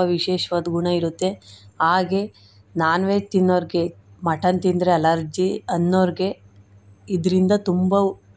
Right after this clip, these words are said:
ಉಪಯುಕ್ತವಾದ ಔಷಧಿ ಇದೆ. ಏನಿಲ್ಲ, ಸಿಂಪಲ್ಲಾಗಿ ನಾವು ತಿನ್ನೋ ತಿಂದ್ಬಿಟ್ಟಿರ್ತೀವಿ,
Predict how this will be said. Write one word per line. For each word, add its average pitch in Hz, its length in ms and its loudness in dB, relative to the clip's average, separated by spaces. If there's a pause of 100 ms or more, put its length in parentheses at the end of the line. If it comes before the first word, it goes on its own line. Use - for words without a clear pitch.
(140)
ಉಪಯುಕ್ತವಾದ 180 720 0 (760)
ಔಷಧಿ 175 440 2
ಇದೆ. 180 200 -2 (480)
ಏನಿಲ್ಲ, 190 460 4
ಸಿಂಪಲ್ಲಾಗಿ 185 880 -2 (680)
ನಾವು 180 220 2
ತಿನ್ನೋ 185 280 0
ತಿಂದ್ಬಿಟ್ಟಿರ್ತೀವಿ, 180 840 -2